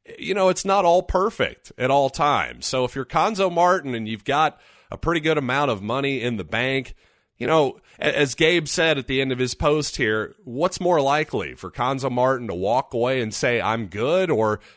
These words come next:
to start all over again at a place like Southern Illinois? And when you put it like that, yeah, that makes a lot of sense, doesn't it? So,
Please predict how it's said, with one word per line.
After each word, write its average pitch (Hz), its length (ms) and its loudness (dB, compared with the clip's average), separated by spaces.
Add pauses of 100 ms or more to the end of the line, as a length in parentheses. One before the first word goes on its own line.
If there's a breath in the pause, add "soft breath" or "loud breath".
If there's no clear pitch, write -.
to 104 100 -4
start 151 400 0
all 139 200 2
over 139 340 2
again 123 320 -2
at 123 100 -2
a 95 60 -6
place 127 580 -2 (300 soft breath)
like 127 240 0
Southern 123 440 0
Illinois? 92 760 -4
And 101 320 -4 (260 soft breath)
when 135 160 -2
you 127 80 0
put 214 180 0
it 262 120 -2
like 156 240 2
that, 156 500 2 (400)
yeah, 135 220 -2
that 170 180 4
makes 160 220 0
a 170 60 0
lot 143 260 2
of 135 60 -2
sense, 139 480 -4
doesn't 131 340 -2
it? 58 240 -14
So, 120 420 0